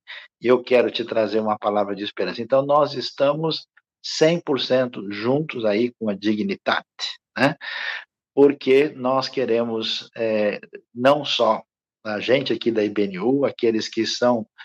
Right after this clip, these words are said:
companheiros, estão em sintonia, né, é, conosco, para participarem aí de todas as maneiras,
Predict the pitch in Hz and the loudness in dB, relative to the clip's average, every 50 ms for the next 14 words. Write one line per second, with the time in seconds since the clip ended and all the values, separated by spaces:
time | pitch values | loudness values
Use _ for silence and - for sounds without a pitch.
0 | - - - _ _ _ _ _ - 135 131 123 120 131 113 110 120 123 127 123 | -20 -20 -20 _ _ _ _ _ 2 2 2 4 4 0 0 2 4 2 2 2
1 | 110 - - 120 120 117 - - 143 139 131 - 123 113 110 117 135 160 156 120 | 0 -2 -2 -2 -2 -2 -4 -4 -6 -6 -2 0 0 0 0 0 0 0 2 0
2 | 98 95 107 120 127 139 127 _ - 107 104 - - 113 110 101 101 107 123 147 | 0 0 0 -2 -2 -4 -6 _ -10 -10 -8 -6 -2 -2 -2 0 2 2 4 4
3 | 151 - - - 92 _ - 131 127 123 - - - 175 185 180 180 - 143 - | 2 0 -4 -6 -10 _ -2 2 2 2 0 2 2 2 2 2 0 -4 -8 -6
4 | - 131 - - - 120 120 123 127 120 117 113 107 98 104 113 127 135 131 _ | -6 -6 -6 -4 -2 2 2 2 2 0 -2 -4 -4 -2 -2 -2 -2 -2 -4 _
5 | _ - _ _ _ _ - - 117 120 - - - 175 202 190 - 147 127 135 | _ -20 _ _ _ _ -8 -4 -4 -4 -4 2 4 4 4 4 2 -2 0 0
6 | 127 113 117 120 107 104 104 110 117 127 139 139 135 127 123 120 - - - - | -2 -2 -2 -4 -4 -4 -2 -2 0 -2 0 -2 -2 -2 -2 -4 -4 -6 -6 -6